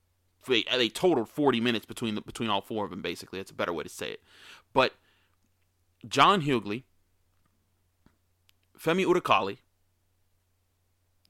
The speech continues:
Noah Collier, and William Jeffress all were on the floor for an extensive time, amount of time in the first half. And Pitt went into the half with a lead.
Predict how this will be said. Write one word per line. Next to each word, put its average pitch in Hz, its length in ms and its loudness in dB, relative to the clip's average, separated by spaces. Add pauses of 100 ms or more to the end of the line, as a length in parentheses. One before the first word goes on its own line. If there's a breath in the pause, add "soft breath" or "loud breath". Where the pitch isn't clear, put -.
(140)
Noah 151 240 2
Collier, 101 460 2 (760)
and 117 120 2
William 143 240 2
Jeffress 113 560 -2 (960)
all 175 180 4
were 170 120 4
on 156 120 4
the 143 60 0
floor 117 320 0
for - 100 -8
an 113 60 -2
extensive 139 540 -6 (280)
time, 92 440 -4 (340)
amount 110 220 2
of 110 40 -6
time 95 340 0
in 117 120 -2
the 113 80 -4
first 107 320 -2
half. 73 240 -4 (560)
And 110 160 0
Pitt - 280 -2
went 123 220 -2
into 127 300 -2
the 107 80 0
half 95 320 -2
with 107 120 -8
a 104 40 -10
lead. 104 260 -8